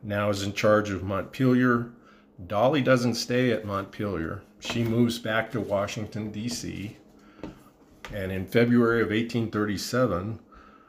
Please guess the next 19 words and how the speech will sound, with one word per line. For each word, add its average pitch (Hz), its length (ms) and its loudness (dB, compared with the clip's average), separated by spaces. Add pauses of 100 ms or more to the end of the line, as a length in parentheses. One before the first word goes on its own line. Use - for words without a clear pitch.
(320)
Paul 117 240 0
Jennings 104 560 2
accompanies 110 800 0
her 95 460 -4 (420)
to 107 160 -4
Washington, 92 680 -4
D 90 160 -6
C. 92 560 -4 (800)
Dolly, 113 720 2
they 101 340 -6 (260)
have 110 260 -2
a 92 100 0
house 110 680 -2 (680)
on 120 420 2
Lafayette 117 560 0
Square. 110 560 0
So 95 280 -6
if 78 140 -6
you 90 220 -8